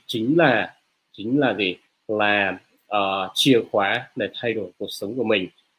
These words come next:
Vâng, và tôi thấy có một số bạn đã, ờ, một số bạn đã nói triệu phú thức tỉnh. Vâng, điều rất là ngạc nhiên là sau mười năm, sau mười năm,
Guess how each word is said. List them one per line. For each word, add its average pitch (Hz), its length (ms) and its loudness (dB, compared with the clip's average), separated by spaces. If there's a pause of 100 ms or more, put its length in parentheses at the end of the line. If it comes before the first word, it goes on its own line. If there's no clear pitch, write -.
(140)
Vâng, 110 340 2
và 101 260 0
tôi 110 200 -2
thấy 101 200 -2
có 110 100 -6
một 127 120 -2 (100)
số 110 100 -4
bạn 127 300 0 (120)
đã, 120 420 -2 (300)
ờ, 101 240 -4
một 92 160 -10
số 107 200 -8
bạn 110 320 -4
đã 90 100 -10
nói 104 300 -2 (300)
triệu 123 160 0 (100)
phú 113 80 -6
thức 175 220 0
tỉnh. 113 160 4 (220)
Vâng, 107 320 2 (220)
điều 120 340 4
rất 180 200 2
là 135 100 4
ngạc 104 260 -2
nhiên 117 300 2 (380)
là 107 140 2
sau 131 420 4
mười 117 280 2
năm, 120 220 4 (520)
sau - 220 4
mười 120 220 6
năm, 113 240 0